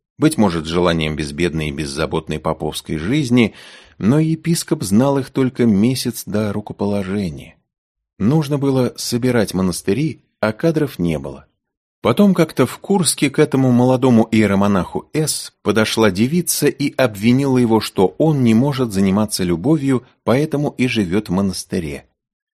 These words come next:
С аж покраснел от гнева. «Пошли, я тебе покажу, что я умею, а что нет». Девица сразу же сделала вид, что не понимает, о чем речь,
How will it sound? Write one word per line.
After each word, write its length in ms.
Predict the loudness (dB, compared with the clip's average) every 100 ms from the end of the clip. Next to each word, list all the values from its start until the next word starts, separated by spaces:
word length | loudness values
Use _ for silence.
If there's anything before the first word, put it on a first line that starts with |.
| _
С 260 | -4 -4 -4
аж 220 | -6 -6
покраснел 640 | -8 -6 -4 -4 -2 0 -2
от 100 | -4
гнева. 400 | -8 -8 -14 -20 _ _ _ -6
«Пошли, 600 | -4 -4 -4 -4 -6 -10
я 200 | -6 -4
тебе 260 | -2 -2 -4
покажу, 460 | -4 -2 0 0 -4
что 220 | -2 0
я 160 | 2
умею, 500 | 2 2 2 2 0 -6 -6
а 120 | -4
что 240 | 0 2
нет». 400 | 2 2 -4 -8 _ _ _ _ _
Девица 720 | -8 -4 -4 -4 -6 -6 -6 -6
сразу 360 | -4 -4 -4
же 140 | -4 -6
сделала 360 | -2 0 0
вид, 200 | -2 -6
что 180 | -8 -4
не 100 | -4
понимает, 600 | -4 0 2 2 2 -2
о 80 | -6
чем 260 | -4 -4
речь, 320 | 0 -2 -2